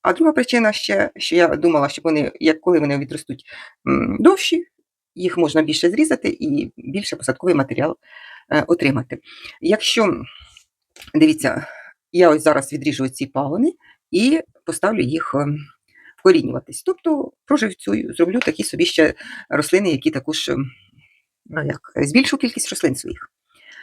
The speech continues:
Якщо ж вам не потрібно, ну, розмноження цієї рослини, от ви посадили, у вас вона отак виросла, і розмножувати надалі ви її не хочете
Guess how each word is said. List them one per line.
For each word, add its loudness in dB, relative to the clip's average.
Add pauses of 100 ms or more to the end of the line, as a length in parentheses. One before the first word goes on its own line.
(320)
Якщо 4
ж 2
вам 4
не 2
потрібно, -6 (540)
ну, 2
розмноження 0
цієї 2
рослини, 0
от -8
ви -4
посадили, -2
у -6
вас 2
вона -2
отак -4 (380)
виросла, 0 (440)
і 4
розмножувати 0
надалі 2
ви 0
її -2
не 0
хочете 0